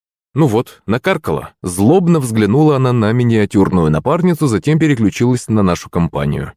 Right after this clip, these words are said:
Подошла и окинула взглядом. «Якая?» —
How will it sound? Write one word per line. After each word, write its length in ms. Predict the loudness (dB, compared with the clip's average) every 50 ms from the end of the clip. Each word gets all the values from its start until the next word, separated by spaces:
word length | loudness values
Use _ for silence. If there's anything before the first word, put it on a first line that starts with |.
| _ _
Подошла 380 | -4 -2 -2 -2 0 0 2 2
и 80 | 2
окинула 460 | 2 0 0 0 0 2 2 2 2 0
взглядом. 640 | -2 -2 -2 0 0 0 0 0 -2 -2 -4 -6 _ _ _ _ _ _ _ _ _
«Якая?» — 1160 | -18 -16 -12 -8 -6 -6 -6 -8 _ _ _ -8 -4 -2 -2 -2 -4 -4 -4 -4 -4 -4 -6